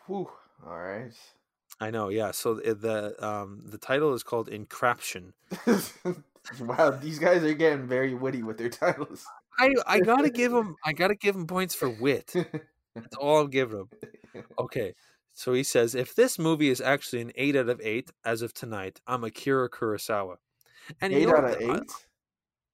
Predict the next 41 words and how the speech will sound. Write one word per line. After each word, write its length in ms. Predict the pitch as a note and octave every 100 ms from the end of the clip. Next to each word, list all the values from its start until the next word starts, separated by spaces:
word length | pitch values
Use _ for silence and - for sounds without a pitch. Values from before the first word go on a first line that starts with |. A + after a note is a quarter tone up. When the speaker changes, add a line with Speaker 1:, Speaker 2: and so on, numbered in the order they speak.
| _ _ -
Speaker 2:
uh, 300 | D3 C3 A#2+
sorry, 180 | - D3+ C3
it's, 80 | -
ugh, 280 | C#3+ D3+ A2+ - -
ugh, 220 | A#2+ G2 -
eight 200 | C#3 D3+
point 240 | C#3+ A#2+
ten. 320 | - A2+ F#2+ - _ C#3
Ugh, 340 | D3+ C3 D#3+ - - _
oh 60 |
my 120 | D3+ D3
God. 240 | D3+ A#2 - _ _
Eight 160 | D#3+ F#3+
point 240 | - G3 D3+
eight 200 | D3 D3+
out 140 | C3+
of 120 | C#3 -
ten. 380 | - C3+ A2+ F#2+ B2
Speaker 1:
Okay. 400 | A#2+ A3+ G2+ E2 B2+ -
Oh, 80 | G#2 G#2+
okay. 140 | - - - _
Speaker 2:
Whew, 220 | G3+ G3 D3 - -
I 40 |
needed 260 | C#3 B2+ G#2
to, 80 | G2 _ -
I 40 | C3+
needed 160 | C3
to 120 | G#2 G2
breathe 260 | B2 C3+
there 120 | A#2+ F#2+
for 200 | - G2
a 40 |
moment. 260 | G2 G2 G#2+
That 100 | B2+
was, 160 | G2+ _ _ -
wow, 80 |
that 80 | B2 -
was 120 | - -
weird. 240 | G#2 G#2 - E3 E3 G3 - - G#3+ -
<laughs> 100 | D#3
Speaker 1:
<laughs> 40 | -